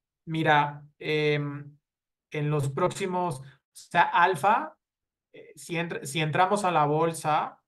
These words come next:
Alfa ya hizo, em, ya puso un timeline de los tiempos de, de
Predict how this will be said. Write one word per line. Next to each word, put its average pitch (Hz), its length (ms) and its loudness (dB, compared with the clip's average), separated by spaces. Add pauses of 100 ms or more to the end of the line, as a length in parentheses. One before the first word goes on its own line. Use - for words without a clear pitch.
(340)
Alfa 170 480 2
ya 151 340 0
hizo, 147 920 -4
em, 135 800 4
ya 143 280 2
puso 156 240 -2
un 147 180 -2
timeline 190 680 -2 (340)
de 147 200 0
los 139 360 0
tiempos 147 840 0 (140)
de, 135 380 0
de 131 840 -2